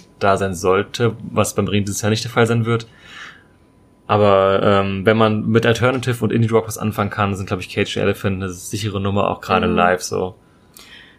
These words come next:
Speaker 2: Genau, ansonsten haben wir dann noch, äh, Acts wie Alle Farben, die so ein bisschen die Elektroschiene noch mehr
Speaker 1: Mhm.
Speaker 2: bedienen.
Speaker 1: Die werde ich tatsächlich anführen, was ich jetzt echt überraschend finde irgendwie.
Speaker 2: Mhm, aber ich glaub, die sind halt einfach beim jungen Publikum
Speaker 1: Ja,
Speaker 2: eine
Speaker 1: ja.
Speaker 2: große Sache, die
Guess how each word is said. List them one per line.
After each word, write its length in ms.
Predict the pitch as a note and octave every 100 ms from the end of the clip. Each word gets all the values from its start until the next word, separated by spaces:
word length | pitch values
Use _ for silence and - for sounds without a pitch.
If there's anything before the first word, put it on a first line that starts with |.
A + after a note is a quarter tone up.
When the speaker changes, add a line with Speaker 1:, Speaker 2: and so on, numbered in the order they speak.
| _
Speaker 2:
Genau, 240 | - G3+ G3+
ansonsten 480 | G3+ G#3 G#3 B3+
haben 100 | A3
wir 80 | A3+
dann 140 | G3+ G3+
noch, 260 | G#3 -
äh, 280 | - G#3 G#3 -
Acts 300 | G3+ - -
wie 180 | G#3+
Alle 220 | - G3+ G3+
Farben, 540 | - G3 G3 A3+ A3
die 100 | G#3
so 100 | G3+
ein 40 |
bisschen 260 | G3 G#3+ G#3
die 140 | G3+
Elektroschiene 720 | F#3+ G3+ G#3 - - - B3 A3
noch 160 | A3
mehr 180 | A3 A3+
Speaker 1:
Mhm. 60 | A3
Speaker 2:
bedienen. 440 | G#3 A3 A3+ A3+ - -
Speaker 1:
Die 80 | G#2
werde 160 | A2 A#2
ich 60 |
tatsächlich 420 | A2 A2 A2 -
anführen, 540 | - B2+ - D#3 D3+ C3
was 160 | A2 G#2+
ich 60 |
jetzt 260 | A2 - -
echt 140 | A2+
überraschend 340 | A2 G2 G#2 -
finde 240 | C#3+ C3
irgendwie. 380 | B2+ B2+ C3+ C3+
Speaker 2:
Mhm, 180 | A3+ A#3+
aber 100 | -
ich 60 | G#3
glaub, 160 | A3+ A3+
die 80 |
sind 180 | G#3+ A#3+
halt 120 | B3
einfach 260 | - A3+ A#3+
beim 180 | A3 G3+
jungen 300 | A3 A#3 -
Publikum 260 | B3 -
Speaker 1:
Ja, 200 | G#2 F#2+ G#3+
Speaker 2:
eine 400 | A3 A3 G#3+ G#3
Speaker 1:
ja. 120 | G3
Speaker 2:
große 300 | A#3+ A#3 G3
Sache, 420 | G3+ G3 - G#3+
die 420 | G#3 G3+ G3 G3